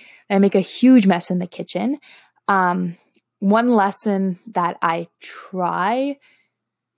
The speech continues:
sorry, one lesson that I've kind of learned, but I'm,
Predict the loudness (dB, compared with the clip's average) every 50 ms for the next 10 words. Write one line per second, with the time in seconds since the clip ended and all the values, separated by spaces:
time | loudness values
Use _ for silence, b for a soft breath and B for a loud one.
0 | _ _ _ _ _ 0 2 2 2 0 -4 _ _ _ 0 2 2 2 2 2
1 | 0 0 0 0 -2 -6 _ _ _ _ -10 -10 -8 -4 -2 0 0 2 0 2
2 | 2 2 0 2 0 0 0 0 0 -2 -2 -2 0 0 0 0 -2 -4 -4 -2
3 | -2 0 -2 -4 -6